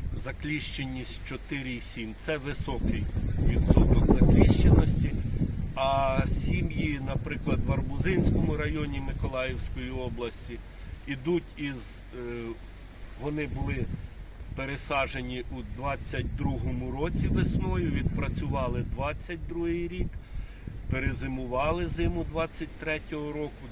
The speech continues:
двадцять третій рік відпрацювали і йдуть у зиму гарні, в гарному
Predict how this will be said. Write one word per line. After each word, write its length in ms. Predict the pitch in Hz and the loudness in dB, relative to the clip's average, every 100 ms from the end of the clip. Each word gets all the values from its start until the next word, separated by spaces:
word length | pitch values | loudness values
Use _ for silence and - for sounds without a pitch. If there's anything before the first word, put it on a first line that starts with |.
| - | -8
двадцять 480 | 147 143 147 123 - | -8 -8 -10 -12 -8
третій 480 | 131 151 - 170 | -6 -6 -6 -6
рік 180 | 175 185 - | -6 -6 -8
відпрацювали 840 | 175 - 160 156 165 160 165 160 156 - - - - - 151 | -12 -10 -10 -8 -6 -2 0 -2 -4 -10 -12 -10 -8 -8 -6
і 40 | |
йдуть 480 | 151 139 170 156 151 | -6 0 0 0 -4
у 100 | 143 | -8
зиму 480 | 127 156 143 127 107 | -4 -2 -2 -6 -6
гарні, 500 | 131 147 160 170 185 175 - - - - 113 | -2 0 0 -2 -6 -6 -12 -14 -14 -12 -8
в 60 | 123 | -2
гарному 480 | 151 147 147 143 | 0 0 -4 -6